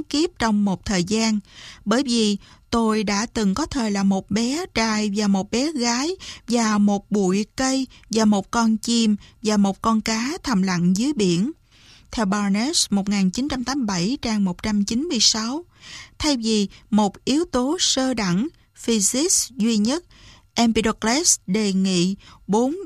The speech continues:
yếu tố từ đó mọi vật trong thế giới được tạo thành: đất, lửa, khí và nước. Con người cũng gồm bốn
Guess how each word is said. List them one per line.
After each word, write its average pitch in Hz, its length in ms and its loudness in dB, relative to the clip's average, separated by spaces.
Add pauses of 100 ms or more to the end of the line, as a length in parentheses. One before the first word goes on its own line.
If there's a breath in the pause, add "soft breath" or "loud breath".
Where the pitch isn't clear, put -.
yếu 277 180 0
tố 254 440 -2
từ 208 140 0
đó 208 360 -2
mọi 185 300 2
vật 185 200 -2
trong 220 160 -2
thế 247 100 -4
giới 240 460 -4
được 185 380 -2
tạo 175 240 -2
thành: 180 360 -2 (460 loud breath)
đất, 294 220 0 (140)
lửa, 202 600 0
khí 262 400 -2 (100)
và 208 220 0
nước. 226 400 0 (500 soft breath)
Con 269 240 2
người 196 280 2
cũng 240 320 -2
gồm 196 440 2 (200)
bốn 233 280 0